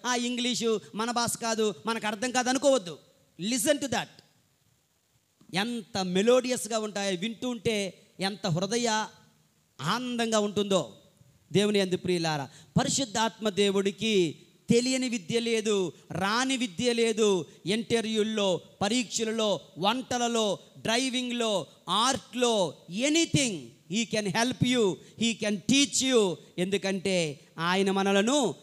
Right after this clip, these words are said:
బలపరచు ఆత్మ. దేవుని యందు ప్రియమైన సహోదరి సహోదరులారా,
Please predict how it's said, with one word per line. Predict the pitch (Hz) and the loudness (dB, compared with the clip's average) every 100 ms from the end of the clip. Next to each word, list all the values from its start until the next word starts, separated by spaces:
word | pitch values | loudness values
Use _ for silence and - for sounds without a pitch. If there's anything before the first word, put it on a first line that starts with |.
| - 120 | -20 -4
బలపరచు | 165 262 269 247 247 - | 0 0 0 0 0 0
ఆత్మ. | 226 208 - 202 208 185 160 147 - _ | 0 0 -2 -6 -2 0 -2 -6 -14 _
దేవుని | 135 175 180 175 | -2 0 2 0
యందు | 165 165 | 0 -2
ప్రియమైన | 165 165 160 160 165 214 311 - _ - | 0 0 0 0 0 -2 -4 -10 _ -2
సహోదరి | 170 156 156 156 151 | 0 2 0 -2 -4
సహోదరులారా, | 156 151 143 139 139 131 127 | -4 -6 -6 -6 -4 -4 -6